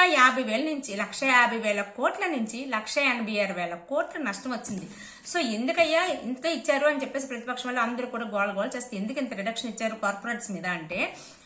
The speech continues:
అక్కడ వాళ్ళకి ట్యాక్స్ రిడక్షన్ చేస్తే వాళ్ళు వేరే దగ్గర ఆ అమౌంట్ తీసుకొచ్చి ఇన్వెస్ట్‌మెంట్ చేస్తారు. ఇన్వెస్ట్‌మెంట్ చేస్తే ఇండస్ట్రీస్ పెరుగుతాయి, ఎంప్లాయ్‌మెంట్ పెరుగుతుంది, అన్‌ఎంప్లాయ్‌మెంట్ తగ్గుతుంది.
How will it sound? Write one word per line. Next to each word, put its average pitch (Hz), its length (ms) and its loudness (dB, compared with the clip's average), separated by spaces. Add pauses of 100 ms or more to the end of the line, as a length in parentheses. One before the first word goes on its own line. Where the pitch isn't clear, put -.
(380)
అక్కడ 359 280 2
వాళ్ళకి 320 300 4
ట్యాక్స్ 214 340 0
రిడక్షన్ 226 400 -4
చేస్తే 180 340 -4
వాళ్ళు 294 320 2
వేరే 214 300 -2
దగ్గర 208 280 -2
ఆ 247 160 6
అమౌంట్ 208 380 0
తీసుకొచ్చి 208 400 -6
ఇన్వెస్ట్‌మెంట్ 196 460 -4
చేస్తారు. 170 500 -4 (200)
ఇన్వెస్ట్‌మెంట్ 294 500 0
చేస్తే 196 320 -4
ఇండస్ట్రీస్ 220 560 -4
పెరుగుతాయి, 185 680 -6 (220)
ఎంప్లాయ్‌మెంట్ 262 500 2
పెరుగుతుంది, 214 380 -4
అన్‌ఎంప్లాయ్‌మెంట్ 220 600 -4
తగ్గుతుంది. 208 680 -6